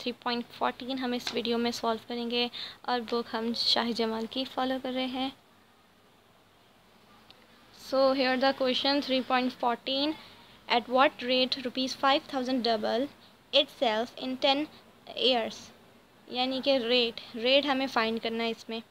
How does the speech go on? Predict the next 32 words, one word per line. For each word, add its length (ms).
बाकी 260
जो 120
चीज़ें 400
हमारे 240
पास 180
given 260
है 120
data 300
में, 220
वो 200
यहाँ 260
simple 500
put 180
कर 200
देंगे, 380
ठीक 200
है। 120
तो 240
यहाँ 380
हमारे 360
पास 480
क्या 180
given 320
है, 380
ये 160
हमारे 220
पास 160
जो 120
amount 380
है, 100
ये 140
amount 360